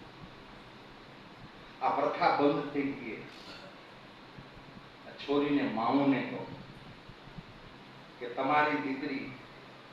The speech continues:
પંદર અઢાર વર્ષની થાય ને ત્યારે મામા માસીમાં મૂકજો. કેમ?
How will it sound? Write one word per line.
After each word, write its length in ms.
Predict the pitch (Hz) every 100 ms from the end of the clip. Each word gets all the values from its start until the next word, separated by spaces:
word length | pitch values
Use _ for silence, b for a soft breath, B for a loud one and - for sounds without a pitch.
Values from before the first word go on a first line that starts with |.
| - - - - - -
પંદર 320 | 135 147 156
અઢાર 380 | - 117 127 139
વર્ષની 460 | 139 131 - - 131
થાય 300 | 120 127 147
ને 100 | - - - - - -
ત્યારે 200 | 127 123
મામા 280 | 107 - 123
માસીમાં 720 | 135 - 110 - - 123 98
મૂકજો. 520 | 95 92 - 87 85 - - - - - - - - - - - - - - - - - - - - - - - - - - - - - - - - - - -
કેમ? 140 | 131